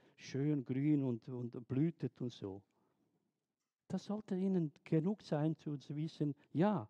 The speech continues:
hinter dem steht eine, eine, eine Intelligenz, jemand, der das alles vorprogrammiert hat. So wie unsere kluge Telefone, sagt man das mindestens auf Kroatisch,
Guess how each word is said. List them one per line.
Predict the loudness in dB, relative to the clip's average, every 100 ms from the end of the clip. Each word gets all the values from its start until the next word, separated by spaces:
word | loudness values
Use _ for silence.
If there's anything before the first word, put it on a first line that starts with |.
| _
hinter | 0 0 0 -2
dem | 0 0
steht | -2 0 2 2 -4 -10
eine, | -4 0 0 -2 -4 _ _ _ _
eine, | -8 -4 -4 -4
eine | -6 -6 -6
Intelligenz, | -4 -6 -4 -4 -4 0 0 0 -2 -12 -20 _ _ _ -4
jemand, | -2 0 0 0
der |
das | 0 0 -2 -2
alles | 0 2 2 0 -12 -20 _ _ _
vorprogrammiert | 4 8 8 6 2 2 4 4 4 4 0
hat. | 0 -2 -8 -20 _ _ _ _
So | 4 4
wie | 6
unsere | 2 4 4 4 4 -2 _
kluge | 0 4 4 4
Telefone, | 4 4 4 2 2 2
sagt | 4 2 2
man | 0
das | 0 2
mindestens | 2 2 2 -2
auf | -2 -2
Kroatisch, | 0 4 4 2 -4 -6